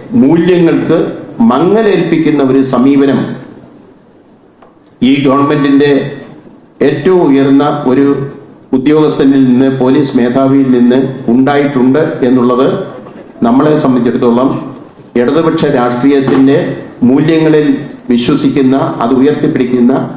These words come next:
നമ്മളുടെ എല്ലാവരുടെയും മനസ്സിൽ ഒരു വല്ലാത്ത ആശങ്ക ഉണ്ടാക്കിയിട്ടുണ്ട്. കേരളത്തിലെ ഒരു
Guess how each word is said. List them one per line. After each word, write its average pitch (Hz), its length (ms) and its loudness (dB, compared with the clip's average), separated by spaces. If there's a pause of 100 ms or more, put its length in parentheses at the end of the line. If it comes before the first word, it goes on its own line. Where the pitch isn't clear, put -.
(300)
നമ്മളുടെ 135 380 0
എല്ലാവരുടെയും 131 680 0
മനസ്സിൽ 120 360 -2 (280)
ഒരു 120 100 0
വല്ലാത്ത 127 520 0 (400)
ആശങ്ക 131 380 -2 (260)
ഉണ്ടാക്കിയിട്ടുണ്ട്. - 600 -8 (1200)
കേരളത്തിലെ 131 680 2
ഒരു 123 100 2